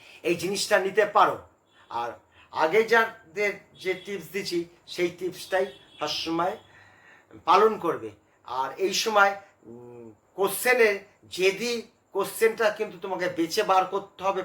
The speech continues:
পরীক্ষার দিন, কিন্তু এটা বারবার বলছি। আর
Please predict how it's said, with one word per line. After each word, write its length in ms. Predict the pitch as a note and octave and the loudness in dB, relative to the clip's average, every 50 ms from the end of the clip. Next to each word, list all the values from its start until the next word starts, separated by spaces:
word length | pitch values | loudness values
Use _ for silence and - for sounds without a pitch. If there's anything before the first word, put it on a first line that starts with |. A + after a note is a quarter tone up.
| F#3 - | -4 -4
পরীক্ষার 360 | F#3 F3 E3+ - F#3 F#3 - | -4 -4 -6 -8 -10 -10 -8
দিন, 180 | E3+ F3+ F3 D#3+ | -6 -8 -8 -8
কিন্তু 320 | D3+ D3 C3 A2+ - A2 G2+ G2 _ _ _ _ _ _ _ _ - - _ _ D3+ | -8 -10 -12 -14 -16 -18 -20 -20 _ _ _ _ _ _ _ _ -20 -20 _ _ -10
এটা 140 | D#3+ - F#3 F3 - | -2 0 0 2 4
বারবার 320 | D#3+ E3 E3+ F3+ G#3 A3 A#3 | 4 4 6 6 6 6 6
বলছি। 440 | G3+ G3+ E4 - - - D3 D3 C#3+ _ _ _ _ _ - - _ | 4 0 -2 -4 -8 -12 -14 -16 -16 _ _ _ _ _ -20 -20 _
আর 220 | - A2+ B2+ C3+ | -10 -8 -6 -6